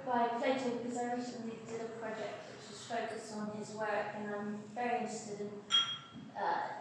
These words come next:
particularly languages are not made but grow, and this idea of hidden laws that he talks about, and, and,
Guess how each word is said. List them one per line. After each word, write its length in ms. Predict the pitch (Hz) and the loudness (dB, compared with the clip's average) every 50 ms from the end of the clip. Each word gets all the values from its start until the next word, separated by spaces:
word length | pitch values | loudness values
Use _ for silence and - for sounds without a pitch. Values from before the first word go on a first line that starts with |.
| - - - - - - - - - - 269 - - - - - - | -8 -12 -14 -16 -18 -18 -18 -16 -12 -12 -10 -10 -12 -12 -14 -12 -6
particularly 460 | - 277 262 277 254 240 226 220 220 | -2 0 0 2 2 2 2 2 2
languages 600 | 226 233 233 226 226 226 208 208 208 202 208 202 208 | 4 4 4 4 4 4 2 2 2 2 0 0 2
are 180 | 202 196 202 | 2 2 2
not 300 | 202 196 196 196 208 208 208 | 2 0 0 0 0 -2 0
made 240 | 208 202 202 196 196 196 196 | 2 2 4 2 2 0 -2
but 280 | 190 190 196 - - 214 | -2 -4 -4 -4 -6 -2
grow, 320 | 214 220 214 202 190 190 | 0 4 6 6 6 6
and 120 | 190 190 190 | 4 2 0
this 160 | 190 - 214 | -2 -2 2
idea 340 | 208 208 208 208 208 202 196 | 2 2 4 4 2 2 2
of 100 | 190 - | 0 0
hidden 320 | 233 233 214 208 202 202 | -2 -2 0 0 2 4
laws 340 | 202 202 202 185 - - - | 4 6 6 4 2 0 -2
that 120 | - - - | -4 -6 -6
he 200 | 208 208 - - | -8 -10 -10 -8
talks 300 | 196 190 - - - - | -8 -8 -8 -8 -10 -10
about, 420 | - 180 - - - - - - - - 220 | -10 -6 -4 -2 -2 -2 -4 -6 -10 -8 -6
and, 180 | 208 202 202 196 196 202 - - - - - - - - - - | -4 -4 -2 -4 -4 -6 -8 -10 -12 -16 -18 -18 -18 -12 -8 -4
and, 180 | 202 202 202 | -2 -2 -2